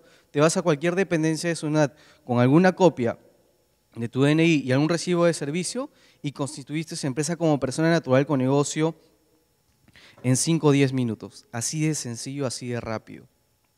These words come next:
Como persona jurídica sí conlleva algunos pasos adicionales,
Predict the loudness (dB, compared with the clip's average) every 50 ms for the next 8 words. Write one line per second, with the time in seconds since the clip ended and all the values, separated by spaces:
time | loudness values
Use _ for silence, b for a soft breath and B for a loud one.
0 | _ _ _ _ _ _ b b b b b b b b 8 10 10 10 10 8
1 | 4 6 6 6 6 6 4 4 2 4 4 2 0 0 0 -2 -2 -2 -4 -6
2 | -4 -4 -4 -2 0 2 2 4 4 4 2 0 -8 _ b b b b b b
3 | b b b 0 0 2 0 0 -2 -2 -4 -4 _ 0 0 0 0 -2 -4 -2
4 | -2 -2 -2 -2 -4 -2 0 0 2 4 4 4 4 2 0 -4 -8 -14